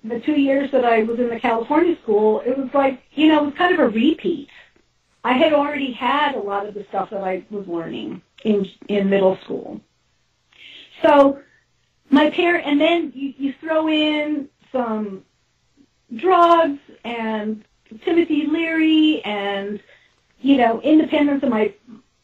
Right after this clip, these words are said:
you know, my mom and dad were exploring this new, you know, way of life, and I had asked for emancipation, and they'd given it to me, and so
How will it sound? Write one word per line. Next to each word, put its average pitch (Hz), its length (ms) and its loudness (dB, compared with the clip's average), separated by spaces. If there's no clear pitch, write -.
you 339 140 0
know, 285 120 2
my 254 160 0
mom 254 300 4
and 285 160 2
dad 262 320 2
were 233 160 -4
exploring 247 600 -8
this 240 160 -8
new, 247 460 -4
you 254 140 -10
know, 233 180 -6
way 220 300 -2
of 208 180 -4
life, 233 440 0
and 220 500 -2
I 226 200 0
had 247 240 2
asked 202 340 0
for 277 200 4
emancipation, 247 800 -2
and 226 140 -4
they'd 185 240 -4
given 208 300 0
it 269 200 -6
to 302 60 -6
me, 311 400 -2
and 190 480 -6
so 277 360 4